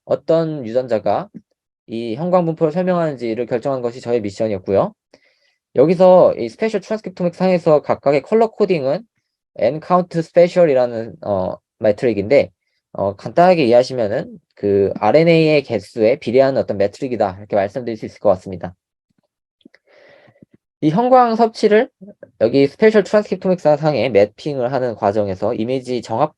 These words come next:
알고리즘이 좀 사용이 되었고, 그 밖에도 이미지 보정 알고리즘 등등이 좀 사용이 되었습니다.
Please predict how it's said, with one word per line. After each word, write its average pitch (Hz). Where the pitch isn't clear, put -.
알고리즘이 110
좀 101
사용이 160
되었고, 107
그 -
밖에도 110
이미지 110
보정 123
알고리즘 107
등등이 107
좀 101
사용이 135
되었습니다. 92